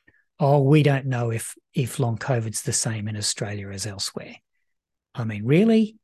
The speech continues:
That's an incredibly unhelpful way to start the discussion when you've even got your own federal treasurer saying there's thirty-one thousand people out of work because of long covid.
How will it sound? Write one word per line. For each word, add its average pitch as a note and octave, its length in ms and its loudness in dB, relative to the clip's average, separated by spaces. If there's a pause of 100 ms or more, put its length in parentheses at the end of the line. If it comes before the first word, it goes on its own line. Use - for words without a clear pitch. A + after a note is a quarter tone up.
(440)
That's D#3 240 2
an E3 80 6
incredibly C#3+ 600 6
unhelpful B2+ 560 0
way A2 380 -6
to C#3 100 0
start A#2 380 -2 (260)
the C3+ 100 -2
discussion A#2+ 720 -4 (800)
when C#3 160 2
you've B2 180 0
even C#3 260 4
got C3 220 0
your B2+ 160 2
own A#2+ 180 0
federal A#2+ 360 0
treasurer C#3 480 6
saying B2 320 4
there's A2+ 160 0
thirty-one B2+ 340 4
thousand A#2+ 320 2
people A#2 240 0
out A2+ 120 -4
of G#2+ 80 -4
work E3+ 340 2
because A#2+ 260 0
of A2 80 -4
long G#2+ 220 -6
covid. A#2 400 -6